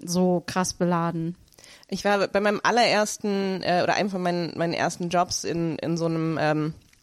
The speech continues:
Speaker 2: äh, Autorenteam, äh, war ich die einzige Frau und hatte, ähm, äh, äh, ein Freund von mir oder ein, ein Bekannter war, ähm, er hatte auch gearbeitet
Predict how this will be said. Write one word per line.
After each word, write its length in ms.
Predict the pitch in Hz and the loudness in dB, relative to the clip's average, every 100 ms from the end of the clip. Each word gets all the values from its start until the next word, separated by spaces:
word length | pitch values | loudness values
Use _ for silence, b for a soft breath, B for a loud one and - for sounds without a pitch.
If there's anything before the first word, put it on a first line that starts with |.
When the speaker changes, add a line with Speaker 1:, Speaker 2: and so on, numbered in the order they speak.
| _ - | _ -10
Speaker 2:
äh, 220 | - 160 143 | -2 2 2
Autorenteam, 800 | 151 175 165 170 170 165 156 160 | 0 0 -2 0 0 0 2 2
äh, 400 | - 151 151 156 b b b _ - | 2 4 2 0 b b b _ -4
war 80 | |
ich 60 | 160 | -2
die 100 | - | 0
einzige 360 | 151 170 165 165 | -2 -2 -2 -4
Frau 400 | - 156 160 156 | 0 2 2 0
und 160 | 151 | -2
hatte, 440 | 170 - 180 175 170 | -4 0 2 2 2
ähm, 400 | 160 165 165 165 - _ _ _ _ _ _ _ _ - b b b _ _ _ - | 0 0 0 -2 -4 _ _ _ _ _ _ _ _ -12 b b b _ _ _ 2
äh, 340 | 175 170 - - - - _ _ _ | 4 4 2 -6 -20 -20 _ _ _
äh, 200 | 175 170 | 4 4
ein 140 | 165 | 2
Freund 240 | - 180 214 | 0 0 2
von 180 | 226 220 | 2 2
mir 160 | 220 | 2
oder 80 | 170 | 2
ein, 200 | 160 - | 0 0
ein 100 | 160 | 0
Bekannter 400 | 165 - 196 190 | 0 0 0 2
war, 300 | 170 170 165 | 4 4 4
ähm, 400 | 160 165 160 165 - - | 2 2 2 0 -4 -8
er 140 | - 175 | -4 -4
hatte 200 | 170 - | -2 -4
auch 100 | - | -2
gearbeitet 440 | 220 233 220 - | 0 0 -2 -8